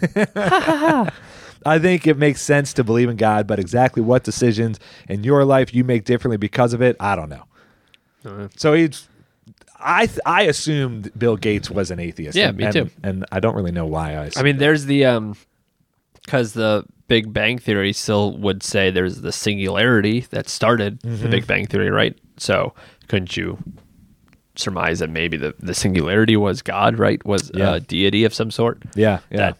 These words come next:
Speaker 2: that would be the argument. But it's, it is crazy how there's still that, even in a view of, of the Big Bang. That's the most widely considered reason that way that we're here, right?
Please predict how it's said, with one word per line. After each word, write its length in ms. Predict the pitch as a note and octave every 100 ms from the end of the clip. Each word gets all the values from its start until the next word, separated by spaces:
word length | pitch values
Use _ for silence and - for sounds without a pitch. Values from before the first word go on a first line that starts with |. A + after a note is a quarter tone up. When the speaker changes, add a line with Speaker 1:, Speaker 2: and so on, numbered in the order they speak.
| -
Speaker 2:
that 100 | F#2+
would 80 | F2+
be 60 |
the 80 | F2
argument. 180 | E2+ E2+
But 140 | F#2+
it's, 280 | F#2+ - - A#2
it 100 | A2+
is 220 | G#2+ -
crazy 320 | - G2+ G2
how 140 | F#2+
there's 200 | F2+ F2
still 220 | - G2 F2
that, 500 | F2+ E2+ F2 D#2 - _ -
even 300 | G2 F#2 F2
in 240 | G2 F#2
a 260 | F2 E2 - - - - _
view 240 | - F#2 F2
of, 140 | F2+ -
of 220 | F2+ F2
the 60 | E2
Big 180 | E2 -
Bang. 300 | D#2+ D#2 -
That's 380 | - - - -
the 120 | G#2
most 400 | G2+ F#2+ - - -
widely 720 | - G#2+ F#2+ F#2+ F#2 F2 F2 _
considered 460 | - G2+ F#2+ F#2 F#2 - -
reason 480 | - G2 G2 F2+ F#2
that 240 | F2 - _ _ _ _ _
way 260 | A2 G2 F#2
that 80 | E2+
we're 140 | E2+
here, 200 | G#2 F#2+
right? 240 | E2+ F2